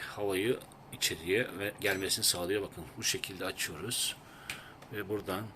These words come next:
hava şöyle split klimamızın iç ünitenin üzerine emiş hattına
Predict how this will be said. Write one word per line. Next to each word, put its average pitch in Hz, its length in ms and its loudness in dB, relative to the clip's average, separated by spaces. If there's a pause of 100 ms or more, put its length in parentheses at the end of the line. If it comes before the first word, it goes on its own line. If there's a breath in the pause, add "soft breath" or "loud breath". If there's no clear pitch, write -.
(580 loud breath)
hava 90 300 -8
şöyle 95 580 0 (3750 loud breath)
split - 460 4
klimamızın 92 600 -2
iç 113 200 8
ünitenin 110 500 6 (840 loud breath)
üzerine 107 880 6 (1000 loud breath)
emiş 117 300 8
hattına 110 500 4